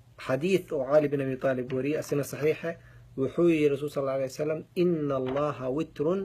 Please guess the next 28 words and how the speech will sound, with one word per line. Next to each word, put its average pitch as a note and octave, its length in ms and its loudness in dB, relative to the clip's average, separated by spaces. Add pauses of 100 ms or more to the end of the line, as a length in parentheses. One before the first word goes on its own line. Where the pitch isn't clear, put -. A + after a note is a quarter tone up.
(120)
yuhibbul D3 760 -2 (100)
witra." B2+ 360 -4 (600)
Ilaahay C3+ 340 0
waa C3+ 200 -2
witro, F3 460 2 (680)
wuxuu C#3+ 260 0
jecel C#3+ 240 0
yahay C3 100 -2
salaada C3 380 -2
witrka B2+ 480 -6
ah. - 80 -16 (1040)
Kow, F#3 320 4
Nabi D#3+ 180 4
Muhammad D3+ 260 0
dardaarankiisa D3 600 2
ayaa D3 200 0
oofisay. D3 460 -4 (460)
Number C3 300 0
labana, D3+ 360 2 (100)
Allah D3+ 420 4
subhanahu C3+ 560 -6
wa A#2+ 80 -4
ta'ala B2 500 -6 (360)
wuxuu C#3+ 300 0
jecel C3+ 280 -2
yahay B2 240 -4
ayaa B2+ 80 -6
samaysay. B2+ 520 -8